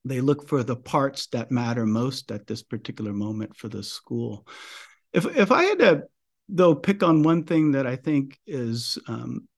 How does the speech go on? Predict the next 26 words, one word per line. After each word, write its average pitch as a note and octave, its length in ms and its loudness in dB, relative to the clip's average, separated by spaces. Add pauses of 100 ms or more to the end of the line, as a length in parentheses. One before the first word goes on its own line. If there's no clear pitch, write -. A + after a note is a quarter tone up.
(120)
increasingly, C3+ 1300 2 (580)
I, D#3+ 60 2 (160)
I D3 80 0
can't F3 240 4
say F3 180 2
I've C3+ 120 0
done D3 180 6
the C#3 80 4
research C#3+ 480 -2
to B2+ 80 -4
say B2+ 240 -2
that A#2+ 200 -2
it's A2+ 140 -6
increasingly C3 580 0
asked D#3+ 280 0
for, B2+ 180 -2
but B2+ 160 -4
I B2+ 80 0
think E3 260 -4
increasingly B2+ 720 0
needed, A#2+ 640 0 (760)
is C3 240 2
that C#3+ 280 0
the, C#3 120 -2 (140)
a C#3+ 60 -2
person F#3+ 880 0